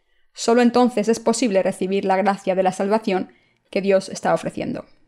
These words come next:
Habíamos vivido como enemigos de Dios, y para ser salvados de todos nuestros pecados, era indispensable darse cuenta de la verdad de la salvación que Dios nos ha dado por nuestro bien.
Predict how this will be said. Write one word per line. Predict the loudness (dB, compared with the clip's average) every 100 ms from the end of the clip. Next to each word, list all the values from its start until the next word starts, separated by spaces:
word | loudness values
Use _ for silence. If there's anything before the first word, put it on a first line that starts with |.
| _ _ _ _ _ _ _ _ _ _ _ _ _ _ _ _ _ _
Habíamos | 0 4 4 2
vivido | 0 0 2 2
como | 0 0
enemigos | 0 0 0 0
de | 0
Dios, | 0 -2 -4 -14 _ _ _ _
y | -4
para | 0 0
ser | 0 -2
salvados | 0 2 2 0 -4
de |
todos | -2 0 0 -2
nuestros | -4 -4
pecados, | -4 -2 0 -2 -6 -10 _ _ _ -2
era | 2 2
indispensable | 2 0 -2 -4 0 0 2
darse | 0 -2 -2
cuenta | -2 0 -4 -4 _ _ _ -2
de | 2
la | 2
verdad | 2 2 2
de |
la | 2
salvación | 0 0 0 0 -2 -4 -6 _
que | -6
Dios | 0 0 0 -2
nos | -4 0
ha |
dado | 2 2 0
por | -2 -4
nuestro | -6 -6
bien. | -6 -6 -8